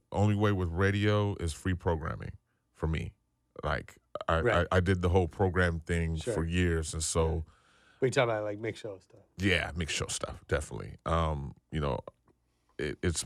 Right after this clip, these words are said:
Speaker 1: it's more important for me to kinda, like, play from my gut instead of, like, playing, like, "Okay, I gotta play off this playlist."
Speaker 2: Mm-hmm.
Speaker 1: Uh, never was a fan of that, but I played the game, you know what I'm saying? 'Cause I understood what, what it, what it was, so.
Speaker 2: Sure.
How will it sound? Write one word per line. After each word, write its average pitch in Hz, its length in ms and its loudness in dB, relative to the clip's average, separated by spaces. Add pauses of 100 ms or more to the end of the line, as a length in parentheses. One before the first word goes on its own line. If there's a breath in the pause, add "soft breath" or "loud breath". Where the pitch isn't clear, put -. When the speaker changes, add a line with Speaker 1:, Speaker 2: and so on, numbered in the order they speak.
(140)
Speaker 1:
it's 87 200 2
more 92 180 4
important 82 340 -2
for - 60 -10
me 85 140 2
to - 160 -6
kinda, 85 200 2
like, 80 460 -2 (760)
play 92 160 6
from 87 180 0
my 78 120 0
gut 80 320 0 (180)
instead 76 240 -2
of, 78 80 0
like, 78 220 0
playing, 80 240 2
like, 71 220 -2
"Okay, 76 280 -2
I 78 80 -2
gotta 73 140 -4
play 76 160 -6
off - 140 -6
this - 120 -12
playlist." - 640 -8
Speaker 2:
Mm-hmm. - 160 -10
Speaker 1:
Uh, 101 40 -10 (340)
never 87 240 2
was 80 160 -4
a 78 60 -8
fan 76 240 0
of 76 80 -4
that, 71 160 -2
but 110 100 4
I 117 60 6
played 113 240 2
the 87 60 -2
game, - 360 -4
you 85 80 -4
know 85 120 -2
what 87 160 -8
I'm 76 80 -4
saying? 76 100 -8
'Cause 82 200 -4
I 87 60 4
understood 82 360 0
what, 71 200 -6
what 78 140 -6
it, - 160 -8
what 82 120 -2
it 82 60 -2
was, 85 300 -2
so. 87 320 -6
Speaker 2:
Sure. 101 220 -6